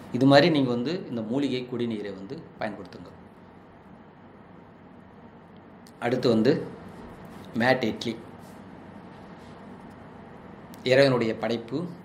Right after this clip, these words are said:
இயற்கை சத்துக்களை உடலுக்கு எப்படி சத்தா மாத்தலான்றது, அது வந்து அதான் ஆராய்ச்சி பண்ணி கொடுத்தேன். ஐயா வந்து அமைதி ஆரோக்கியம் புக்கில் எழுதியிருக்காரு.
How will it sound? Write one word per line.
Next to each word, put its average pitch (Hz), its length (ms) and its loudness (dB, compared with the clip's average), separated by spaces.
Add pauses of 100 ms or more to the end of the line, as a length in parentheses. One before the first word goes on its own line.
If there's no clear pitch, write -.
(120)
இயற்கை 139 400 2 (120)
சத்துக்களை 117 580 -2 (1400)
உடலுக்கு 131 360 4
எப்படி 117 160 -4
சத்தா 120 280 -2
மாத்தலான்றது, 107 760 -6 (1120)
அது 104 100 -8
வந்து 104 300 -10
அதான் 117 200 -2
ஆராய்ச்சி 113 340 0
பண்ணி 101 140 -10
கொடுத்தேன். 113 400 -6 (440)
ஐயா 107 240 -2
வந்து 104 260 -4
அமைதி 110 280 -4
ஆரோக்கியம் 95 340 -6
புக்கில் 98 300 -8
எழுதியிருக்காரு. 98 460 -10